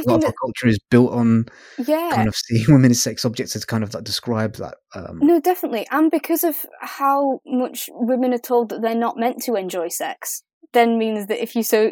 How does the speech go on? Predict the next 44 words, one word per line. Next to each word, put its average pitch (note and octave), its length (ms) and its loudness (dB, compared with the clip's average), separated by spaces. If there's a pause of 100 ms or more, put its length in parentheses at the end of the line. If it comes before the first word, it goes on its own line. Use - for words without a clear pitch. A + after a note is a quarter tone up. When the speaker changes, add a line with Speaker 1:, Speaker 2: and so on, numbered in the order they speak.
Speaker 2:
something A3 440 -2
with G#3 180 -4
sex - 280 -4
being G#3+ 180 -4
enjoyed, G3+ 500 -4
it - 140 -4
seems A3 380 -2
like G3+ 260 0
it F#3+ 60 -4
is A#3 280 2 (160)
from F3+ 160 -8
the F3+ 60 -4
male F3+ 160 -6
perspective. - 420 -12
It's - 120 -6
that, C4 180 2 (540)
circling G3 340 -8
back E3 160 -8
to - 100 -20
the F3+ 100 -8
dialect A#3 340 0
stuff, E3+ 200 -12
there's A#3 140 -2
a B3+ 60 2
lot C4 140 8
of G#3+ 80 4
issues F#3+ 320 -2
that F#3 80 -6
we're F3+ 80 -2
not F3+ 180 -4
gonna F3 140 -6
fix - 500 -6
that - 120 -8
just - 240 -10
are G3 380 0
tricky G3+ 360 -10
with E3+ 240 -6
representing F#3+ 520 -10
stuff - 240 -10
like - 120 -8
that, - 180 -10 (420)
um, F3 300 -8 (240)
for A3 80 -8
sure. G3 380 -2